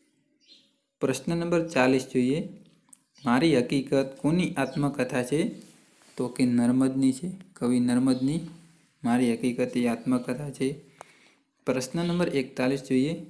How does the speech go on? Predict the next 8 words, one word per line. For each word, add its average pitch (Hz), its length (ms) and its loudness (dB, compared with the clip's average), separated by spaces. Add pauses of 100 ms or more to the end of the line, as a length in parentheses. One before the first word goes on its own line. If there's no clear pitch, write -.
(200)
જય 135 180 6
જય 165 320 2
ગરવી 131 320 2
ગુજરાતની 127 1120 -2
પંક્તિઓના 139 760 0
સર્જક 127 420 -2
કોણ 151 280 -2
છે? 143 340 -2